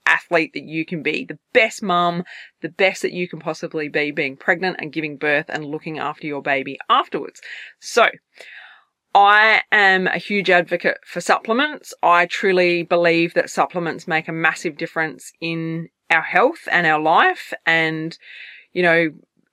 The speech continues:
a lot of people say, "Well, I get it from my food." Well, you, you'd have to eat a lot of fruit and vegetables to get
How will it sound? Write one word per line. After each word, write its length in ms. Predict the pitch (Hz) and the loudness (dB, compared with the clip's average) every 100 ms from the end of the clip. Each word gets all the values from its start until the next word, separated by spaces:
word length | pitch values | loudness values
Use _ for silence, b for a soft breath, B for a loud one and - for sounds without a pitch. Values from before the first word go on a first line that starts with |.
| - | 2
a 80 | |
lot 140 | 185 180 | 4 4
of 60 | |
people 200 | 185 165 | 2 -2
say, 300 | 170 165 156 | 0 2 2
"Well, 300 | 147 147 151 - | 0 0 0 2
I 120 | 160 | 2
get 120 | 160 | 2
it 80 | - | -2
from 140 | 165 | -6
my 140 | 160 147 | -6 -6
food." 560 | - 226 262 269 262 - B B _ | 0 4 6 4 2 -4 B B _
Well, 500 | 170 160 160 156 156 | 0 2 4 2 -2
you, 120 | 156 | -4
you'd 840 | 170 156 151 147 147 - 135 151 151 | -4 -2 -2 -4 -8 -14 -14 -10 -8
have 240 | 165 156 | -6 -6
to 180 | - - | -4 -2
eat 80 | 156 | 0
a 100 | 139 | 0
lot 580 | 151 139 147 147 143 143 | -2 0 4 4 4 2
of 100 | 143 | -4
fruit 220 | - 135 | -6 -8
and 100 | 143 | -4
vegetables 560 | 139 135 151 135 139 - | -4 -4 -8 -8 -8 -10
to 120 | 160 | -12
get 240 | - 147 | -4 -4